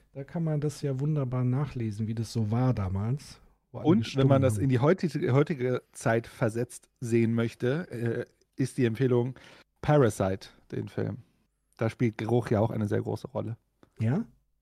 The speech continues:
Speaker 2: Hast du ihn
Speaker 1: Das
Speaker 2: gesehen,
Speaker 1: ist dieser
Speaker 2: Parasite?
Speaker 1: koreanische, ne?
Speaker 2: Äh, der einen
Speaker 1: Ich
Speaker 2: Oscar
Speaker 1: bin,
Speaker 2: gewonnen
Speaker 1: ich
Speaker 2: hat.
Speaker 1: bin nicht mit ihm warm geworden.
Speaker 2: Was?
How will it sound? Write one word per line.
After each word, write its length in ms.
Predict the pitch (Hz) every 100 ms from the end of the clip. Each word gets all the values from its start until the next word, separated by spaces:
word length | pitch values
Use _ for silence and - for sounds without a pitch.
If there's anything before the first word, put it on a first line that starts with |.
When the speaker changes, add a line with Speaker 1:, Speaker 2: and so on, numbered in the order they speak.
| _ -
Speaker 2:
Hast 160 | 113
du 40 | 127
ihn 40 |
Speaker 1:
Das 80 | 113
Speaker 2:
gesehen, 140 | 101 139
Speaker 1:
ist 100 | 196
dieser 60 |
Speaker 2:
Parasite? 220 | 190 151 147
Speaker 1:
koreanische, 680 | 156 139 143 180 196 123 113
ne? 180 | 110 190 - _
Speaker 2:
Äh, 320 | 135 160 151
der 120 | 135
einen 80 | 123
Speaker 1:
Ich 40 | 147
Speaker 2:
Oscar 140 | 139
Speaker 1:
bin, 160 | 190 220
Speaker 2:
gewonnen 140 | -
Speaker 1:
ich 60 | 113
Speaker 2:
hat. 40 | 113
Speaker 1:
bin 140 | 190
nicht 180 | 240 220
mit 120 | 208
ihm 160 | 208 185
warm 240 | 185 196
geworden. 460 | 151 113 107 117 - _ _ _
Speaker 2:
Was? 720 | 120 117 117 185 - - -